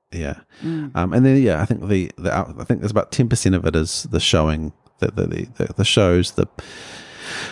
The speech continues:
Speaker 1: um, the presentations is about it. I think the making is a big part of it.
Speaker 2: Mm.
Speaker 1: Yeah, you have to, you have to do it,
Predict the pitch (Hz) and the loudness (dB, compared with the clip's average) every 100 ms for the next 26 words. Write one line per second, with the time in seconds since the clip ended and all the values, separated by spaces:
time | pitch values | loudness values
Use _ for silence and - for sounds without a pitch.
0 | - 120 101 92 82 82 90 - - - | -4 2 2 4 0 -2 -4 -10 -8 -2
1 | - 98 95 - 82 - 85 87 85 85 | 2 2 2 2 2 2 2 0 -2 0
2 | 80 85 - - 90 85 87 - 87 87 | 0 0 0 2 4 4 2 2 2 2
3 | - - - - - - 85 - 87 95 | 0 -4 -4 -8 -4 -2 2 2 0 -2
4 | 101 90 - - _ - 160 151 95 90 | 0 -2 -2 -8 _ -4 0 2 4 4
5 | 85 92 - - 87 87 - - 87 85 | 2 2 0 0 2 2 0 0 4 4
6 | 60 | 2